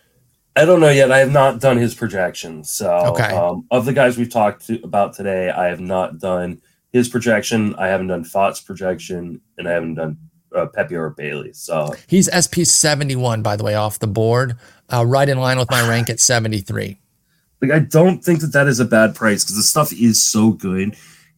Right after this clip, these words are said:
Speaker 1: And if you, if you just eliminate last year, eliminate minor leagues, eliminate the major leagues, he's had great command all throughout the minor leagues
Speaker 2: Yep.
Speaker 1: prior to last year.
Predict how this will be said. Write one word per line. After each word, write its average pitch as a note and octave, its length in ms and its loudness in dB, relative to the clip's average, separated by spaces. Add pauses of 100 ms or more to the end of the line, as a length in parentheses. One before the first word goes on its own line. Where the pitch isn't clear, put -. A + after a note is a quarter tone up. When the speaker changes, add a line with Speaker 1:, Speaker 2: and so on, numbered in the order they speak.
(120)
Speaker 1:
And A2 480 4 (640)
if D3+ 160 4
you, D3 280 4
if C3 160 2
you D#3 60 2
just G3+ 220 2
eliminate C3 400 2
last - 260 -6
year, - 120 -20 (260)
eliminate E3+ 420 4
minor D3 280 2
leagues, C3+ 320 0
eliminate C3 440 2
the B2+ 80 0
major A2+ 320 2
leagues, G2+ 480 -4 (800)
he's E3+ 420 2 (380)
had A#3+ 300 0
great E3 320 0
command B2+ 640 0
all D#3+ 180 4
throughout D#3+ 420 2
the C3+ 80 -2
minor A2+ 320 0
leagues C3+ 600 2
Speaker 2:
Yep. A2+ 180 -2
Speaker 1:
prior D#3+ 320 2
to D3 80 -2
last C3+ 460 0
year. C3 380 -4